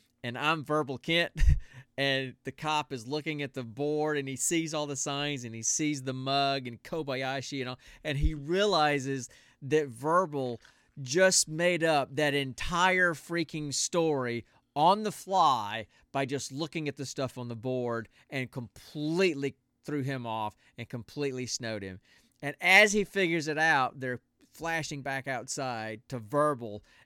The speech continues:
and he's g-, walking that limp, and slowly that limp disappears, and then he pops out his cigarettes, and he lights his cigarette, and then the guy that you thought was Kobayashi picks him up in the car, and he drives off.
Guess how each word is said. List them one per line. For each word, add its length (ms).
and 160
he's 200
g-, 80
walking 460
that 200
limp, 420
and 140
slowly 460
that 180
limp 220
disappears, 680
and 120
then 80
he 80
pops 360
out 120
his 140
cigarettes, 540
and 100
he 80
lights 360
his 140
cigarette, 560
and 180
then 260
the 80
guy 380
that 200
you 140
thought 300
was 120
Kobayashi 840
picks 240
him 100
up 160
in 100
the 80
car, 540
and 80
he 160
drives 500
off. 280